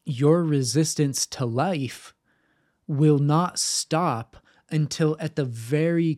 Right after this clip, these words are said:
core, at the very heart of it all, you recognize that there is this flow, that you are integrally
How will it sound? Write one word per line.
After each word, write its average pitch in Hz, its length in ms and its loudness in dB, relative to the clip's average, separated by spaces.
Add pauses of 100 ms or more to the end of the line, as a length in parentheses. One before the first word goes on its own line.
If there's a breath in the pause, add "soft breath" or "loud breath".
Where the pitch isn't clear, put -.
core, 135 640 0
at 143 120 -12
the 143 80 -2
very 151 300 2
heart 156 380 0
of 135 100 2
it 131 140 2
all, 127 340 2
you 123 220 -2
recognize 127 880 -2 (340 soft breath)
that 151 200 0
there 143 260 2
is 170 380 -2
this 135 260 -2
flow, 120 540 -6 (500 soft breath)
that 160 120 0
you 160 280 0
are 156 220 -4
integrally 147 1160 2